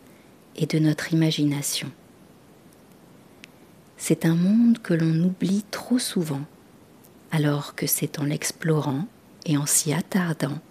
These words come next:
que l'on apprend à mieux se connaître et que l'on apprend aussi à apprécier le moment présent. En effet, lorsque vous vous attardez sur ce que vous ressentez dans votre corps,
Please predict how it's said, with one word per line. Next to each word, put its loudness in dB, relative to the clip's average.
que 2
l'on 6
apprend 2
à 0
mieux 4
se 0
connaître -4
et 4
que 2
l'on 6
apprend 0
aussi 0
à 2
apprécier -2
le -2
moment 2
présent. -6
En 2
effet, -2
lorsque -2
vous -4
vous -2
attardez 2
sur -4
ce -4
que -2
vous -2
ressentez 0
dans 0
votre -4
corps, -8